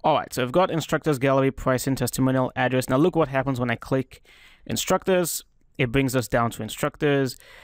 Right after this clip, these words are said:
If I click address, it brings us down to our address. And actually, you know what? It might make sense to create, uh, <laughs> maybe like a home link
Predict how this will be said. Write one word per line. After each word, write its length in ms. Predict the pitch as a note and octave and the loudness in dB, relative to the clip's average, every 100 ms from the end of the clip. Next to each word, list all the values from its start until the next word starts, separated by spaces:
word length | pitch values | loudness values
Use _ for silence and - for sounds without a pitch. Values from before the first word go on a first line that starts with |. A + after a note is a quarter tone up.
| - | -8
If 140 | - B2 | -2 0
I 100 | C#3 | 0
click 300 | C3+ B2 - | 0 -4 -2
address, 640 | C3+ C#3+ E3+ F3+ - - - _ _ _ | -2 0 0 0 -2 -8 -12 _ _ _
it 160 | C#3+ A#2 | -6 -2
brings 240 | C3+ C3 | 0 0
us 160 | B2+ A2+ | 0 -2
down 380 | - B2+ A#2+ A#2 | -2 -2 -2 -4
to 340 | - B2 A#2+ - | -4 -2 -2 0
our 280 | A#2 A#2 - - | 0 0 -2 -2
address. 800 | C3 C3+ B2+ A2+ D#2 - - - - - - - - - | 0 0 -2 -10 -8 -8 -8 -10 -18 -20 -20 -20 -20 -2
And 220 | D#3 D#3 - | -2 0 -2
actually, 640 | A3 - B3 A#3+ A#3+ - | -2 0 2 2 0 -4
you 140 | F3 G3+ | -2 2
know 140 | A#3+ | 4
what? 160 | B3 - | 4 2
It 140 | F3 | 0
might 180 | G#3 B3+ | 2 2
make 160 | G#3 - | 0 0
sense 380 | - D#3+ D#3 - | 0 0 0 0
to 420 | C#3+ B2 A#2+ - _ | 2 4 2 -4 _
create, 680 | - C3+ F#2+ C3+ C3 - - - _ _ _ _ _ _ _ _ _ - - C3+ | 0 0 2 -2 -4 -6 -10 -16 _ _ _ _ _ _ _ _ _ -18 -6 -2
uh, 300 | A#2 G#2+ - - - | 0 -2 -4 -6 -2
<laughs> 220 | C#3 - | -2 0
maybe 300 | D3+ C#3+ A2+ | 2 2 2
like 180 | A#2 - | -2 -2
a 100 | A#2+ | -4
home 380 | - C3 C3+ C3+ | -2 2 2 2
link 680 | - A#2 B2 D3 D3+ - | -2 2 4 2 0 -4